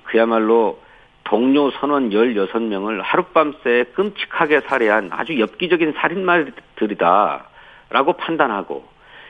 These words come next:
이들을 국내에서 처벌할 수도 없고 또 이들을 국내로 받아들여주면 우리 국민들의 안전과 생명에 위협이 될 수 있기 때문에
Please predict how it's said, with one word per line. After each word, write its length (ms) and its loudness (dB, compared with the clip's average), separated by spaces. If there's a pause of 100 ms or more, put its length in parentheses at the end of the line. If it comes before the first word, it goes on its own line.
(120)
이들을 600 2 (120)
국내에서 640 0
처벌할 420 0
수도 220 -6
없고 380 -8 (340)
또 140 2
이들을 640 0 (420)
국내로 440 2
받아들여주면 960 -4
우리 160 2
국민들의 640 0
안전과 680 -2
생명에 1000 -2
위협이 320 2
될 140 -8
수 140 -10
있기 180 -12
때문에 520 -8